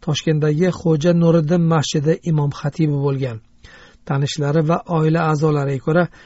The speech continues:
aynan bu davr ichida Ruhiddin Faxriddinov hukumat bosimlariga uchray boshlagan va bir ming to'qqiz yuz to'qson yettinchi yilda vazifasidan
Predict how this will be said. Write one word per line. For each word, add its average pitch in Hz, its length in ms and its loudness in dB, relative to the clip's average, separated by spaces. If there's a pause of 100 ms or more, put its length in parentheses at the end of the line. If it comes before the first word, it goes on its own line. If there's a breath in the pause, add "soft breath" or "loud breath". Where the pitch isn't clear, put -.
(260 loud breath)
aynan 151 260 0 (100)
bu 165 140 2
davr 156 220 2
ichida 151 320 -2
Ruhiddin 147 400 -2
Faxriddinov 147 560 0 (340 loud breath)
hukumat 185 340 2 (120)
bosimlariga 165 640 2 (100)
uchray 151 220 0 (100)
boshlagan 151 560 -2
va 170 100 4 (460 loud breath)
bir 160 180 2
ming 190 200 2
to'qqiz 175 240 0
yuz 147 80 -4
to'qson 170 260 0 (100)
yettinchi 156 440 -2
yilda 151 200 0 (140)
vazifasidan 151 640 -4